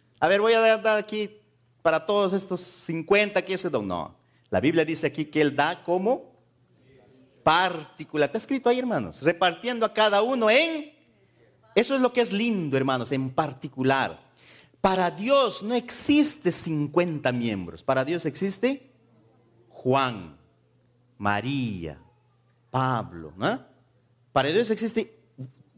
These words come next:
existes tú como persona, único. Y Él te va a tratar de forma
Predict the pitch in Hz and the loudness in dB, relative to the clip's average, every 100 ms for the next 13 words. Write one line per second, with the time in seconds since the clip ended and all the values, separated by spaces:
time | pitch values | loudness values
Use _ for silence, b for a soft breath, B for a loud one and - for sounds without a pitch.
0 | - 165 254 233 214 262 254 226 220 196 | -4 0 4 4 2 0 0 0 2 0
1 | 170 - 220 214 170 - 349 349 220 - | 0 -2 0 0 0 -2 2 2 2 -4
2 | - _ _ _ _ _ _ _ b b | -12 _ _ _ _ _ _ _ b b
3 | b b 143 254 - 226 226 214 208 220 | b b 2 4 2 0 2 2 2 2
4 | 190 190 233 262 311 311 - | 0 0 0 2 2 0 -8